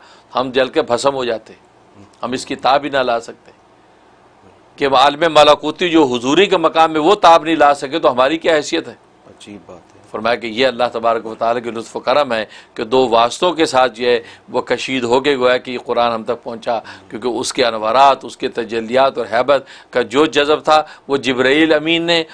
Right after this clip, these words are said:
Speaker 1: और सरकार दो आलम सल्लल्लाहु अलैहि वसल्लम ने जज़ब कर लिया। अब हम तक जब पहुँचा, तो हमें उसके सुनने की ताब है।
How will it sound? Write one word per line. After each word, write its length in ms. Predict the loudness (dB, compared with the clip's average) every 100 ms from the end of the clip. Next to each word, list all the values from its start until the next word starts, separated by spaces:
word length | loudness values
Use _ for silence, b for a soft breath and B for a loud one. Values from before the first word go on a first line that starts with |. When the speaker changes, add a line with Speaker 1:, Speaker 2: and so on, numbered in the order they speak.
| B 0
Speaker 1:
और 120 | 0
सरकार 420 | 2 0 2 2
दो 100 | 4
आलम 220 | 2 2 0
सल्लल्लाहु 320 | -6 -2 -2
अलैहि 60 | -2
वसल्लम 160 | -6
ने 60 | -2
जज़ब 280 | -4 -4 -2
कर 160 | -4
लिया। 300 | 0 2 0 B B B 4
अब 160 | 6 6
हम 200 | 2 -2
तक 160 | -2
जब 180 | -2 0
पहुँचा, 380 | 0 0 0 0
तो 320 | -4 -14 _
हमें 200 | -6 -2
उसके 240 | -4 -4 -6
सुनने 300 | -6 -4 -4
की 100 | -4
ताब 320 | -2 0 0
है। 180 | -6 -20